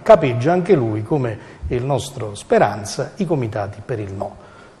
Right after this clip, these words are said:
In una dinamica paradossale della politica italiana per cui uno ottiene un emendamento e quindi cambia la legge se-, esattamente come lui voleva, poi esce dall'aula <laughs> e si organizza per far cadere quella legge che egli stesso ha cambiato, un po' svilendola dal mio punto di vista, eh,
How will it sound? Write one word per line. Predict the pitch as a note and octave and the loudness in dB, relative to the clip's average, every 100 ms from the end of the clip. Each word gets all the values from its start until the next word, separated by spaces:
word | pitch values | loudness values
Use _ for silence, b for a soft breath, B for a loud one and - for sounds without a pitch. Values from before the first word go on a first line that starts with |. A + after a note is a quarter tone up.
| B - E3+ F#3+ | B -20 -14 -2
In | G#3+ | 4
una | G#3 D3 | 6 6
dinamica | C#3+ G3 C#3+ B2 B2+ | 6 8 8 6 2
paradossale | A#2+ C3+ C#3+ D3 - G3 A#2 | 4 4 4 2 8 8 8
della | A2 A#2+ | 4 2
politica | C#3+ G3 G3 A3+ | 4 4 4 2
italiana | A#3 A#3 D3+ A#2 C#3 | 6 10 10 8 6
per | F#3+ | 4
cui | - D#3+ | 4 4
uno | E3 C#3 | 4 2
ottiene | C#3 A3 | 4 6
un | G#3 | 6
emendamento | E3 D3 C#3+ C3 G#2+ G#2 G2 G#2 B B B - | 6 6 4 4 2 -4 -8 -12 B B B -4
e | C#3+ | -4
quindi | - G3 C#3 A#2+ A2 - - - | 2 2 2 0 -4 -8 -16 4
cambia | F#3+ D#3 B2+ A#2+ | 8 8 6 6
la | B2 | 6
legge | B2+ A2 A#2 C#3 | 6 2 0 2
se-, | C3+ F3+ | 2 0
esattamente | B2 C3+ - D#3+ F3 G3+ | -2 -2 0 2 4 4
come | A3+ A#3+ | 4 4
lui | C4+ | 8
voleva, | B3+ C#3+ A#2+ - | 8 8 4 -2
poi | - G3 | 2 4
esce | G3+ F3 - | 6 4 4
dall'aula | F3 E3 A2 G2 A#2 - - - | 6 6 4 -2 -2 -2 -4 -8
<laughs> | - | -4
e | F3 | -2
si | - G#3 | 2 2
organizza | D#3+ B2+ G#2+ A2 A#2+ | 4 2 0 -6 -6
per | B2 D3+ | -2 -2
far | - F#3+ | 4 4
cadere | F#3 G#3 G#3 D#3+ | 8 10 10 8
quella | F#3+ G#3+ A3+ | 6 10 10
legge | B3 G#3 F#3+ G#3 G3+ - - | 10 6 6 6 6 -6 4
che | F#3+ | 6
egli | F#3 G3+ | 8 4
stesso | G3+ B3+ - E3+ | 4 2 4 4
ha | |
cambiato, | C#3+ G#3+ G#3+ E3+ B2+ A2 G#2+ F3 - | 6 6 8 8 8 6 4 4 4
un | - D#3 | -2 -2
po' | - C3+ | 2 2
svilendola | A#2+ B2+ C3 A2 A2+ G#2+ | 2 0 2 2 0 -4
dal | A2+ B2+ | -2 0
mio | C#3 | 0
punto | A#2 F#3+ G3 | 0 -2 0
di | B3 | -2
vista, | E3+ F#2 - - C3 | -2 -6 -10 -8 -8
eh, | - - - - - - - - | -8 -20 -20 -20 -20 -20 -18 -14